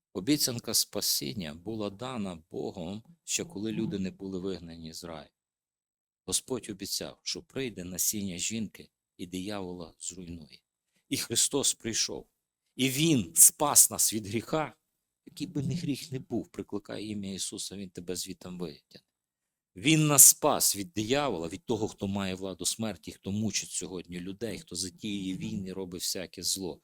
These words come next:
Ісус нас спасає, тому я й дуже хочу, щоб Ісус був царем, Ісус був Спасителем нашої України в цілому, тому що Він це робить.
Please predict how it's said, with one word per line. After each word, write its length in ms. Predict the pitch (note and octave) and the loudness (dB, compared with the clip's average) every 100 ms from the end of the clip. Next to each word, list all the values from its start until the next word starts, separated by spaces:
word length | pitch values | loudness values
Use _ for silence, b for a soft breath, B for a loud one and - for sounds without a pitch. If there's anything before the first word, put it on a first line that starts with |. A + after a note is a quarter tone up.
| _ _ - | _ _ -2
Ісус 500 | F2+ - C#3 A2+ - | 4 4 4 2 2
нас 100 | F2 | 0
спасає, 480 | - E2+ - F2+ D#2+ | 0 0 0 -2 -6
тому 300 | - G#2+ G2 | -6 -4 -2
я 100 | F#2 | -4
й 60 | |
дуже 360 | F#2 A2 F#2+ F#2+ | -4 -2 -2 -2
хочу, 400 | - A2+ F2+ F2+ | -4 -4 -2 -2
щоб 280 | - F2 F#2+ - | -4 -4 -10 -6
Ісус 440 | G2+ - A#2 F2+ | -2 0 -2 -4
був 240 | F2+ G2 | -6 -4
царем, 440 | - F#2+ G2+ F#2+ E2 B B - | 0 0 0 -4 -6 B B -2
Ісус 360 | - - A2 | 2 4 4
був 220 | F#2+ G#2+ - | 0 -2 0
Спасителем 680 | - F#2+ - F#2+ F#2 F#2 | -2 0 0 0 -2 -2
нашої 400 | F#2 F#2 - G2 | -4 0 0 0
України 540 | F2+ - F#2+ G2 F#2 F2+ | -4 -4 -4 -2 -2 -4
в 80 | - | -4
цілому, 480 | - G2+ G2+ F2 | -4 -2 -4 -4
тому 260 | - F2+ F2+ | -8 -12 -8
що 140 | - | -6
Він 160 | F2 E2 | -6 -6
це 180 | - F2+ | -4 -4
робить. 340 | F2+ D2+ B | -4 -8 B